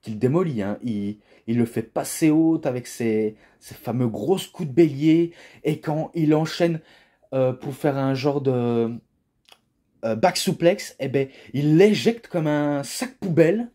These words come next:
Et après, il termine avec un gros powerbomb et il obtient la victoire. Il bat, euh,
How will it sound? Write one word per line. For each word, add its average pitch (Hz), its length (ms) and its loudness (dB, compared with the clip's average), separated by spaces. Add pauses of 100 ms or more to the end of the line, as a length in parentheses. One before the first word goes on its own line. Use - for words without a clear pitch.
(760)
Et 160 180 2
après, 170 420 2
il 147 200 -2
termine 165 320 -2
avec 147 180 -4
un 131 260 -4 (240)
gros 170 300 4
powerbomb 175 640 0 (500)
et 151 260 0 (580)
il 156 400 2
obtient 156 300 2
la 147 80 0
victoire. 101 540 -10 (280)
Il 117 140 -4
bat, 139 380 0
euh, 110 220 2